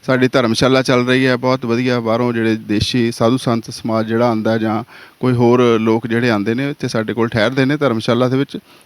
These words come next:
ਕਮਿਊਨਿਟੀ ਹਾਲ ਦੀ ਅਸੀਂ ਸੇਵਾ ਦੇ ਰਹੇ ਹਾਂ। ਅ, ਐਂਬੂਲੈਂਸ ਦੀ ਸੇਵਾ ਅਸੀਂ no profit, no loss 'ਤੇ, ਅ, ਪਿਛਲੇ ਚਾਰ ਪੰਜ ਸਾਲਾਂ ਤੋਂ ਦੇ ਰਹੇ ਹਾਂ। ਅ, ਇਹ ਵੀ ਇੱਕ ਮੰਗ ਸੀਗੀ ਇਲਾਕੇ ਦੇ ਵਿੱਚ ਕਿ ਨੂਰਮਹਿਲ ਨੂੰ ਜਦੋਂ ਦੁੱਖ ਦੀ ਘੜੀ ਦੇ ਵਿੱਚ ਕੋਈ ਡੈੱਡ ਬੋਡੀ ਕਿਤੇ ਬਾਹਰ ਜੜਿਆਲਾ,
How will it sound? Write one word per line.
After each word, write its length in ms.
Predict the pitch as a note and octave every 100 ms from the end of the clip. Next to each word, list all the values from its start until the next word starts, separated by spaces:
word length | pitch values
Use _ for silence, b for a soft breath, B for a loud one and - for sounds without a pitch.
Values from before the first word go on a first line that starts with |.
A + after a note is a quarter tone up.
| -
ਕਮਿਊਨਿਟੀ 400 | C3 C3+ D3 D#3+
ਹਾਲ 220 | C3+ C3
ਦੀ 120 | C3+
ਅਸੀਂ 160 | C3+ C3+
ਸੇਵਾ 340 | C#3+ B2+ B2
ਦੇ 140 | B2 B2
ਰਹੇ 160 | C3+
ਹਾਂ। 120 | D#3
ਅ, 720 | - - - - - B2 A#2+ -
ਐਂਬੂਲੈਂਸ 460 | C3+ D3+ F3 E3+
ਦੀ 120 | D#3+
ਸੇਵਾ 440 | D3+ C#3 C3 C3+ A#2
ਅਸੀਂ 300 | B2+ C3+ B2+
no 120 | B2+
profit, 420 | C#3 C3+ B2+ C3 B2
no 160 | B2+
loss 240 | C3+ A#2+ A#2
'ਤੇ, 280 | - A#2 B2 b b - B2 B2
ਅ, 20 |
ਪਿਛਲੇ 520 | A#2 B2 B2+ B2 A#2
ਚਾਰ 240 | A2+ A2+ A#2
ਪੰਜ 200 | B2 A#2+
ਸਾਲਾਂ 280 | B2+ A#2+ A#2+
ਤੋਂ 120 | A#2+
ਦੇ 140 | A#2+
ਰਹੇ 200 | A#2+ B2
ਹਾਂ। 100 | C3+
ਅ, 1200 | - - - - D3+ A#2+ A#2+ A#2 A#2 G#2+ - F2+ F#2+
ਇਹ 60 | C3+
ਵੀ 140 | D#3+
ਇੱਕ 120 | E3 D#3
ਮੰਗ 240 | C#3+ C#3+
ਸੀਗੀ 320 | C#3 D3+ D#3+
ਇਲਾਕੇ 360 | D3+ C#3 C3 C3
ਦੇ 100 | C3+
ਵਿੱਚ 220 | C3 C#3
ਕਿ 180 | C3+ C3+
ਨੂਰਮਹਿਲ 600 | C3 A#2+ B2 C3 C3 C3 B2+ A#2+ A#2+ B2
ਨੂੰ 180 | B2
ਜਦੋਂ 240 | A#2 A#2 A#2+
ਦੁੱਖ 220 | A#2 -
ਦੀ 120 | C3
ਘੜੀ 200 | C3 A#2
ਦੇ 140 | A2 A2
ਵਿੱਚ 220 | A2+ A#2
ਕੋਈ 200 | A#2+ A#2
ਡੈੱਡ 260 | A2+ A#2
ਬੋਡੀ 340 | A#2+ B2 B2 A#2
ਕਿਤੇ 260 | A#2+ A#2
ਬਾਹਰ 260 | G#2+ A2 B2
ਜੜਿਆਲਾ, 640 | A#2 A2+ A2 A2 A#2 A#2